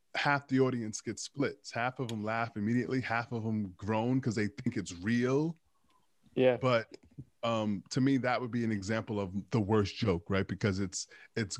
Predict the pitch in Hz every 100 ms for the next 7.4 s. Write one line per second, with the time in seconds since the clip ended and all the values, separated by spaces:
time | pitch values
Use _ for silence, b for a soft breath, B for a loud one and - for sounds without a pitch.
0 | 151 - 110 - - 127 131 131 131 120
1 | - 123 110 104 147 - 117 101 - 113
2 | 113 - 107 98 101 92 104 110 101 104
3 | 98 - 120 101 76 - - b b b
4 | b - 107 101 - _ _ - 127 147
5 | 135 127 101 - 95 92 92 92 98 101
6 | 95 98 - 107 90 92 87 - 87 80
7 | - 147 135